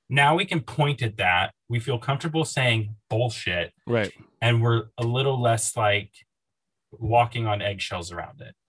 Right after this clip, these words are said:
Speaker 2: Mm-hmm. Yeah. Yeah. Yep.
Speaker 1: Um,
Speaker 2: And, and still, I feel like still doing that in, in a way that's loving, because for me,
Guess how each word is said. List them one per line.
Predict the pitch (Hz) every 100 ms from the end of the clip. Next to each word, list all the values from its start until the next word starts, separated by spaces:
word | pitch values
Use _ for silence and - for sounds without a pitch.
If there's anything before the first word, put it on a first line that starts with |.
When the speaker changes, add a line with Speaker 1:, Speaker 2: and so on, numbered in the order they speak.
| _ _ -
Speaker 2:
Mm-hmm. | 104 92 90 92 _ -
Yeah. | 131 131 _ _ _ _ _ -
Yeah. | 139 131 - _ _ _ _ _ _ _ _ _ _
Yep. | 117 98
Speaker 1:
Um, | 95 90 92 - _ _ _ - - - - _ _ _ -
Speaker 2:
And, | 175 196 190
and | 175 175
still, | - 190 214
I | 160 160
feel | 170
like | 165 139
still | - 170
doing | 143 147 143
that | 123 110 120
in, | -
in | 123
a |
way | 117
that's | 113 107 -
loving, | 123 147 123 113
because | 104 123 143 123 -
for | -
me, | 123 139 135 120 110